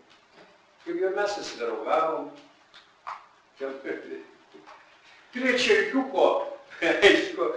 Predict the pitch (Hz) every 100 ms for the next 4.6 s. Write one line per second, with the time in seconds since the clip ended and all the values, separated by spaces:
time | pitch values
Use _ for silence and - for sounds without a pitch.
0 | - - 220 196 - 190 202 202 202 202
1 | 202 202 202 202 202 190 - - - -
2 | - - - - - - - - - 160
3 | 170 160 156 151 143 135 135 127 127 131
4 | 117 113 - 147 139